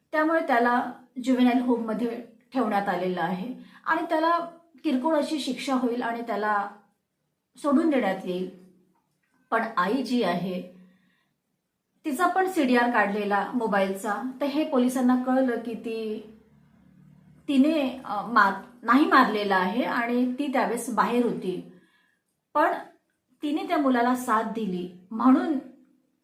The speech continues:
ती सुद्धा तेवढीच दोषी होती आणि तिलाही कठोर अशी शिक्षा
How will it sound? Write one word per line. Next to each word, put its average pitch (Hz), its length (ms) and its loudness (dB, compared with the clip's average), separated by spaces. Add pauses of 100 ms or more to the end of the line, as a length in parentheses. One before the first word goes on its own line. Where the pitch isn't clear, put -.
(120)
ती 339 100 -6
सुद्धा 277 280 0
तेवढीच 254 640 2
दोषी 226 360 0
होती 262 280 0
आणि 233 320 -2
तिलाही 226 600 -2 (380)
कठोर 262 280 0
अशी 233 260 -2 (160)
शिक्षा 226 360 -6